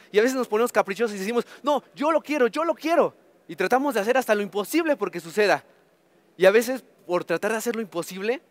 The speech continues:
terminamos regándola. Entonces, nunca, nunca hay que perder la cabeza en qué es lo que yo quiero. Nunca hay que decir,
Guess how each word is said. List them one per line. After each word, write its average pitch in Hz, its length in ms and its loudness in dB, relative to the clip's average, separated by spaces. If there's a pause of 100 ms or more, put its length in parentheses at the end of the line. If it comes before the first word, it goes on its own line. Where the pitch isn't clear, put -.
(160)
terminamos 175 440 -2
regándola. 165 520 -2 (480)
Entonces, 180 220 -10
nunca, 277 300 -2
nunca 226 240 -6
hay 262 40 -10
que 226 120 -6
perder 185 260 0
la 214 120 6
cabeza 180 420 0
en 165 160 -6
qué 240 120 -2
es 240 60 -2
lo 226 80 -2
que 170 100 -14
yo 196 120 0
quiero. 214 340 2 (840)
Nunca 226 300 -2
hay 226 100 2
que 220 100 0
decir, 202 300 0